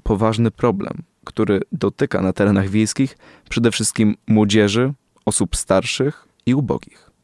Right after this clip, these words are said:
W dwutysięcznym osiemnastym Klub Jagielloński szacował liczbę osób dotkniętych wykluczeniem komunikacyjnym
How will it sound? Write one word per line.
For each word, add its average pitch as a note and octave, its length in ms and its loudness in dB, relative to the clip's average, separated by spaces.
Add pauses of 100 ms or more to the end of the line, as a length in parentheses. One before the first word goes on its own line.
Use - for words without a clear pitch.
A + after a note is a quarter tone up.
(840)
W - 40 -18
dwutysięcznym C3+ 600 2
osiemnastym G#2+ 680 2 (340)
Klub A2+ 260 2
Jagielloński G2 560 2
szacował A#2+ 420 0
liczbę A2 280 2
osób A2+ 280 0
dotkniętych G#2+ 600 0
wykluczeniem G2 460 0
komunikacyjnym G2+ 800 2